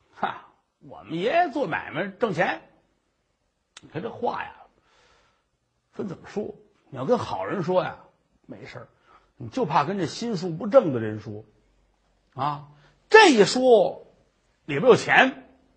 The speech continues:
李虎这心里边咯噔一下，嚯，都是银子，那得多少钱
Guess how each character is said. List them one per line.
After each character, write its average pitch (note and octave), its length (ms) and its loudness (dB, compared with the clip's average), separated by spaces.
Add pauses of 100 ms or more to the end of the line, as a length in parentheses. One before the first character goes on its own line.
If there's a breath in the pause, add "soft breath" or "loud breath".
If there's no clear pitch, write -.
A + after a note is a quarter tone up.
(680)
李 C3 180 -2
虎 A2+ 280 -2
这 A#2+ 80 0
心 C#3 200 -2
里 C3 40 -2
边 A#2 100 -6
咯 D#3+ 220 -2
噔 C#3 180 -4
一 A#2+ 80 -4
下， G#2+ 100 -8
嚯， B2+ 440 -16 (2750)
都 C#3+ 140 -14
是 A#2+ 220 -14
银 F#2+ 320 -18
子， F#2 60 -20 (1600)
那 F3 200 -6
得 A2 220 -16
多 A#3 300 -4
少 A2 160 -12
钱 - 260 -20